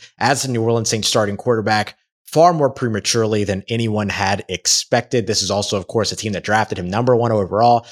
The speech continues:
and it kind of unceremoniously at one point moved on from him. There's a little bit of a revenge factor here. There's a little bit of a combat factor here. There's all of that. So how does that end up impacting Jameis, who started to answer the revenge factor question early on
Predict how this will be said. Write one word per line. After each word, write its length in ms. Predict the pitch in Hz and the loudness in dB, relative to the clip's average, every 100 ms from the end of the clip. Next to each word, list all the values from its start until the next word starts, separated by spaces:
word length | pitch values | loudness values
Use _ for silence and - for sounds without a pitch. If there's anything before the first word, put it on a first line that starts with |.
| - - | -16 -8
and 120 | 92 | -6
it 80 | 92 | -2
kind 160 | 107 | -2
of 80 | 92 | -2
unceremoniously 880 | 104 113 123 110 104 107 101 - 104 | -2 0 2 2 0 -2 -2 -2 -2
at 80 | 92 | -2
one 160 | 98 95 | -4 -4
point 240 | 104 90 | -6 -6
moved 260 | 95 90 104 | -6 -4 -4
on 200 | 98 90 | -4 -4
from 180 | 98 | -4
him. 120 | 92 90 - _ - | -6 -8 -14 _ -2
There's 200 | 101 101 | 0 0
a 60 | |
little 220 | 95 110 | 0 0
bit 120 | 113 107 | 2 2
of 100 | 110 | 4
a 80 | |
revenge 480 | 110 110 98 107 104 | 4 4 2 0 0
factor 380 | - 104 104 104 | 0 0 0 -2
here. 200 | 104 104 | 0 0
There's 200 | 101 92 | 0 -2
a 20 | |
little 140 | 101 107 | 0 2
bit 100 | 110 | 2
of 80 | |
a 60 | 110 | 0
combat 520 | - 113 104 107 101 | 0 -2 0 0 0
factor 360 | 123 101 - 95 | -2 -2 -2 -2
here. 260 | 104 98 - - 101 | 0 -2 -4 -6 -2
There's 160 | 95 | 0
all 180 | 98 101 | 2 0
of 80 | 90 | 0
that. 220 | 95 90 | -2 0
So 100 | 95 | -2
how 260 | - 123 135 | 0 2 2
does 200 | 127 123 | 2 2
that 200 | 120 127 | 0 -2
end 160 | 113 | -2
up 200 | 113 - | -2 -2
impacting 640 | 117 113 113 107 - 101 98 | -4 -2 -2 -4 -4 -6 -2
Jameis, 640 | 107 104 104 - - - - | 0 0 0 -2 -6 -8 0
who 100 | 120 | 2
started 360 | - 147 170 | 4 2 2
to 140 | - 156 | -2 -2
answer 300 | 156 156 151 | 0 0 0
the 100 | 127 | 4
revenge 460 | 131 123 214 208 | 4 4 2 0
factor 340 | - 127 - 117 | 2 2 2 -2
question 480 | - 117 - 117 - | 0 0 0 -4 0
early 400 | 139 131 123 127 - | 4 4 4 2 2
on 440 | 202 165 123 113 | 4 4 4 0